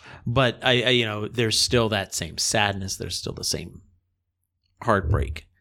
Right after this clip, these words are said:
and everything. But the celebration that we see in Belfast is a way of accepting that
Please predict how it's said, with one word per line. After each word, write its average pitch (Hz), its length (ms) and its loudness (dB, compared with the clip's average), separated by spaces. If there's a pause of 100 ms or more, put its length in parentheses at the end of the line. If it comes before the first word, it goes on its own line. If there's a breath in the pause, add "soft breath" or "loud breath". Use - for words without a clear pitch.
(100)
and 107 100 0
everything. 101 340 2 (240 loud breath)
But 135 500 2 (200 loud breath)
the 113 100 2
celebration 117 1000 4
that 107 120 0
we 101 80 -4
see 98 200 0
in 90 140 -2
Belfast 98 680 0 (1600 soft breath)
is 131 220 0
a 120 60 4
way 110 360 2
of 107 200 -4
accepting 117 560 -2
that 113 300 -4